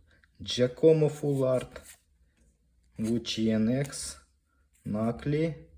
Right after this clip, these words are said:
Skeledirge X, золота картка, Чен Пао. Тут маємо Skeledirge X, Dedenne X,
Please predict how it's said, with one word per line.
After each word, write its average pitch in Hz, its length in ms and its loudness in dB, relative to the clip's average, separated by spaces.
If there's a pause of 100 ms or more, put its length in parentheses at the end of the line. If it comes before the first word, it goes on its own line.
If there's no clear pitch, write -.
(460)
Skeledirge 120 960 0
X, 160 220 6 (680)
золота 143 880 0
картка, - 600 -6 (600)
Чен 101 400 -6
Пао. 160 580 2 (2250)
Тут 98 240 -12
маємо 101 560 0 (1000)
Skeledirge 143 1040 0
X, 135 480 -6 (140)
Dedenne 139 920 -2
X, - 340 -14